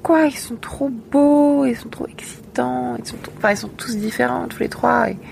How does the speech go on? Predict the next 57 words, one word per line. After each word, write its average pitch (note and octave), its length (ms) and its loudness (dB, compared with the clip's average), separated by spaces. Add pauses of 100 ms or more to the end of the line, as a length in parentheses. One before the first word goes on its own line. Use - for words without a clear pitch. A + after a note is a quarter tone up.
(340)
bon, F#3+ 80 2
Marius, G3+ 400 4
je F#3+ 80 4
le F3+ 60 6
déteste, F#3+ 400 2
mais F3 120 0
Razvan F3 400 2
et F#3+ 80 0
Florine, G#3 360 -2
c'est - 140 -10
vraiment F#3 240 -2
des A#3+ 220 0
amis, B3+ 220 0
c'est - 140 -4
vraiment G#3+ 160 -2
des C4 140 -6
mecs G#3+ 160 -4 (320)
cool. B3+ 320 -2 (1160)
Et, G3+ 320 6
euh, F#3 200 6
enfin, F3 160 -2
des E3 200 0
amis. E3 220 -2 (680)
Voilà, F#2+ 200 0 (120)
des E2+ 80 -8
mecs - 120 -12
avec - 180 -6
qui G3+ 100 -8
je G3+ 80 0
m'entendais F#3 400 -2
bien. - 180 -10 (560)
Donc G#3 120 0
je G3+ 100 2
regrette, A#3+ 360 4
mais A#3 80 4
en F#3 60 4
même F3+ 160 4
temps, B3 160 4
bon, G3 180 4
je F3+ 100 -2
peux - 160 -16
pas F#3+ 440 4
regretter, G3 480 0
enfin F#3+ 180 -2
m'en F3 140 0
vouloir, G3 340 2
parce - 220 -14
que E3+ 180 -6
ça E3+ 140 -6
sert F3+ 160 -6
à E3+ 100 -2
rien, F3+ 320 2
genre, - 160 -6 (440)
je - 100 -14
fais - 80 -14
ça F3+ 180 0
pour F3 220 -6